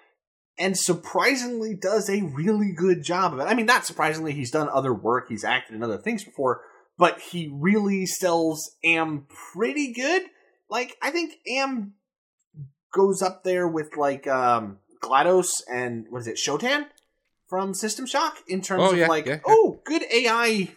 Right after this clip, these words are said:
Speaker 1: voice characterization going on here. Uh, the rest of the voice acting I thought was acceptable to bad.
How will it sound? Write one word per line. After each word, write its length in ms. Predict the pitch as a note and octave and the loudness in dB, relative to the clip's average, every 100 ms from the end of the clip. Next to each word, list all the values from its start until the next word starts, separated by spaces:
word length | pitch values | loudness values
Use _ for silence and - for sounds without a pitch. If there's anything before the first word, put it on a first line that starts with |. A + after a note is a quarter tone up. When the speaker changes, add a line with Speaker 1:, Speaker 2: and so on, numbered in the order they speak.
| _ _ _ _ _ D3 | _ _ _ _ _ -12
Speaker 1:
voice 360 | C3 G#3+ A3+ | -2 0 0
characterization 920 | - F#3 F#3 E3 C#3 D#3+ D#3+ A#2+ F#2+ - _ _ _ _ _ _ _ - | -2 -2 0 -2 0 0 0 -4 -8 -16 _ _ _ _ _ _ _ -6
going 200 | B2 A#2+ | -2 -2
on 200 | G#2 G2+ | -4 -8
here. 180 | F#2+ - _ _ _ - | -14 -14 _ _ _ 4
Uh, 300 | D3+ D3 D3 D3 | 6 6 4 -4
the 220 | D3+ D#3+ | -12 -4
rest 320 | F3+ D4 - | 2 2 2
of 80 | C4 | -2
the 40 | A3+ | -4
voice 180 | C4+ B3 | -4 -4
acting 380 | B3+ A#3+ A#3+ G#3+ | -6 -4 -6 -4
I 160 | G3 G#3 | -4 -2
thought 280 | G#3 F#3+ D#3+ | 0 0 0
was 220 | D3+ - | -2 -4
acceptable 1120 | D3+ - - - G#3 G#3+ - G#3 A#3 A3 G#3+ - | -8 -4 -4 -2 -2 -4 -6 -2 2 2 0 -6
to 100 | F#3 | -8
bad. 460 | C#3 C#3 F#3+ D4+ | -2 2 4 2